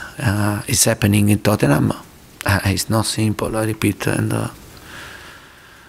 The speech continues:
uh, in, uh, in a short time, uh, it's impossible to do this, but not only for me, but I think for every, every, every coach, every manager, and, uh, to come here to change the situation, uh,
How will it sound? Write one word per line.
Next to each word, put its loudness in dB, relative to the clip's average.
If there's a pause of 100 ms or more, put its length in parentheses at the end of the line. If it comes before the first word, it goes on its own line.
(540)
uh, -2
in, 2
uh, 2
in 0
a 2
short 0
time, 2
uh, 2
it's 0
impossible 2
to 0
do 2
this, 0
but 0
not 0
only 4
for 0
me, 2
but -4
I -2
think 0 (100)
for 2
every, 0 (1300)
every, 2
every 2
coach, 0
every 2
manager, 0 (440)
and, 2
uh, 2
to -2
come 2
here 4
to 0
change 4
the 0
situation, 2
uh, 2